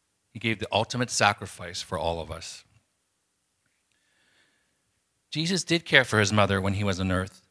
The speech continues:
and he provided her needs physically and spiritually. Jesus knew that his mom was really grieving at this time. Normally, when we are in pain, we tend to look only at ourselves.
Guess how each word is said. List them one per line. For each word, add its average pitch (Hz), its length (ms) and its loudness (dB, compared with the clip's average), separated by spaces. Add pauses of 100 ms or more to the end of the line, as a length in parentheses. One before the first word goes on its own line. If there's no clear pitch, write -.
and 101 100 -8
he 110 80 -2
provided 113 440 6
her 104 220 -2
needs 104 600 -6
physically 143 600 -4
and 107 120 -12
spiritually. 92 680 -4 (1600)
Jesus 147 420 0
knew 139 280 4
that 104 140 -8
his 104 120 -8
mom 104 340 4
was 92 180 -8
really 101 240 -2
grieving 90 500 -10 (160)
at - 160 -14
this - 160 -10
time. 107 380 -12 (1200)
Normally, 143 560 4 (180)
when 117 180 -2
we 151 180 0
are 135 140 2
in 107 80 -8
pain, 98 440 -14
we 110 120 -10
tend 120 220 0
to 98 40 -2
look 104 240 -2
only 110 300 2
at 104 120 -6
ourselves. 87 640 -14